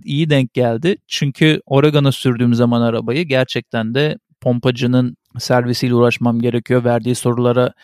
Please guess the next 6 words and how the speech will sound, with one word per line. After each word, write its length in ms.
cevap 300
vermem 360
gerekiyor. 400
Sonra 300
bitirdiği 380
zaman 280